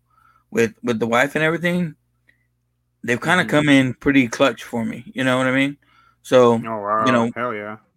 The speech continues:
Speaker 1: yeah, maybe if I was somewhere else, that shit wouldn't happen, you know? I don't know, bro. Like, you know, I like to, and fuck, I don't, I didn't know we were getting kinda this deep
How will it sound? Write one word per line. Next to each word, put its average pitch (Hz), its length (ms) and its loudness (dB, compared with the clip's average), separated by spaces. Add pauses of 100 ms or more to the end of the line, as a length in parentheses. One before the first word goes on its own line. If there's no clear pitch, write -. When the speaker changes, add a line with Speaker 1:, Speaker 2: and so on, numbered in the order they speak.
(140)
Speaker 1:
yeah, 127 260 2
maybe 127 340 4
if 147 80 4
I 143 160 4
was 147 420 0 (120)
somewhere 139 380 -2
else, 143 360 -2 (300)
that 117 180 -6
shit 143 160 -4
wouldn't 123 200 -6
happen, 139 300 -4
you 131 100 -6
know? 131 100 -10 (260)
I - 140 -6
don't 147 180 -4
know, 139 260 -2
bro. 117 320 -6
Like, 120 260 -8
you 139 100 -2
know, 123 180 -2 (1080)
I 120 100 2
like 147 260 2
to, 139 480 2 (360)
and 123 240 0
fuck, 147 200 2
I 131 100 4
don't, 135 260 -2
I 127 100 0
didn't 135 140 2
know 131 180 4
we 127 100 2
were 127 60 -2
getting 127 260 0
kinda 131 240 0
this 131 200 -2
deep 131 260 0